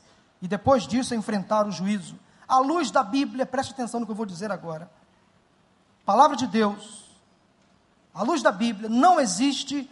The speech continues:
reencarnação. Não existe voltar e viver novamente aqui. Nós nascemos e morremos apenas uma vez. Agora, nessa vida imprevisível, breve, limitada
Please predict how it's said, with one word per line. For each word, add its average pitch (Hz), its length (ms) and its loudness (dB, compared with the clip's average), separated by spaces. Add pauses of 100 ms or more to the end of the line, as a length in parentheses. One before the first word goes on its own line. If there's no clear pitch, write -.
(220)
reencarnação. 294 1000 -2 (1600)
Não 285 120 6
existe 311 800 -2
voltar 262 1040 4 (760)
e 247 100 2
viver 262 280 2
novamente 277 600 4
aqui. 254 500 -4 (280)
Nós 269 240 6
nascemos 302 580 2
e 285 60 -4
morremos 277 760 0 (280)
apenas 320 440 4
uma 339 160 6
vez. 254 720 -2 (880)
Agora, 311 320 8
nessa 330 300 6
vida 311 520 4
imprevisível, 277 1000 -2
breve, 269 500 6
limitada 285 880 4